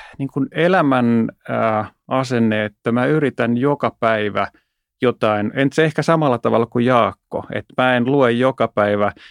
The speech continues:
välttämättä niin kuin tota kahta tuntia, mutta että mä yritän niin kuin tutustua hyvinkin niin kuin uudenlaisiin asioihin ja uudenlaisiin niin kuin ajattelumalleihin. Ja, ja niin kuin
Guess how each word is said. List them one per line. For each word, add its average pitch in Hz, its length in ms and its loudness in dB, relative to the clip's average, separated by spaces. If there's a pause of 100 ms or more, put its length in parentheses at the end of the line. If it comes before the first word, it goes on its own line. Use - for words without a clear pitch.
(400)
välttämättä 110 680 0
niin 101 180 -2
kuin 101 220 -2
tota 107 260 -4
kahta 110 380 -2
tuntia, 101 580 -2 (180)
mutta 110 220 -4
että 113 260 -2
mä 113 180 0
yritän 135 380 0
niin 131 120 2
kuin 127 140 -8 (200)
tutustua 147 720 0
hyvinkin 139 440 0
niin 113 80 0
kuin 123 120 0
uudenlaisiin 113 640 2
asioihin 113 460 0
ja 113 80 0
uudenlaisiin 110 580 0
niin 110 120 -4
kuin 110 200 -6
ajattelumalleihin. 104 1080 -4 (440)
Ja, 113 200 2
ja 117 100 0
niin 110 160 -2
kuin 110 280 0